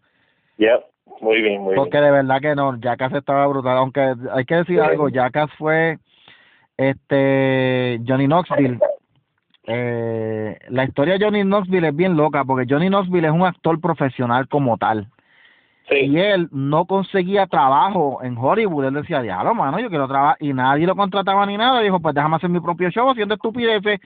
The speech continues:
Speaker 2: y le puso Jackass, y pegó.
Speaker 1: Sí.
Speaker 2: <laughs>
Speaker 1: Sí.
Speaker 2: Y
Speaker 1: Y que
Speaker 2: después
Speaker 1: era imbecilidades, y era, él se llama Imbécil el programa, y era haciendo
Speaker 2: Exacto.
Speaker 1: imbecilidades.
Speaker 2: Pero,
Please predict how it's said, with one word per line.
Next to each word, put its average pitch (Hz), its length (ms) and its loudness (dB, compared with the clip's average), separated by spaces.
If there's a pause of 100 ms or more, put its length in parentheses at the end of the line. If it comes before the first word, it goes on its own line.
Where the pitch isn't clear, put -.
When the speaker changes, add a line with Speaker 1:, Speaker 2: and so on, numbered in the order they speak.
(220)
Speaker 2:
y 165 80 -2
le 170 120 2
puso 175 260 0
Jackass, 190 500 2 (760)
y 147 100 0
pegó. 190 500 2 (100)
Speaker 1:
Sí. 208 220 -4 (460)
Speaker 2:
<laughs> - 580 -4
Speaker 1:
Sí. 202 300 0 (560)
Speaker 2:
Y 175 100 0
Speaker 1:
Y 196 40 4
que 190 60 4
Speaker 2:
después 165 220 4
Speaker 1:
era 156 100 0
imbecilidades, 139 1000 0
y 131 160 -2
era, 135 220 4
él 127 320 2
se 127 100 2
llama 131 300 2
Imbécil 190 540 0
el 156 120 0
programa, 226 540 4
y 151 140 4
era 147 180 4
haciendo 202 260 0
Speaker 2:
Exacto. 180 200 2
Speaker 1:
imbecilidades. 214 380 -2
Speaker 2:
Pero, 180 280 2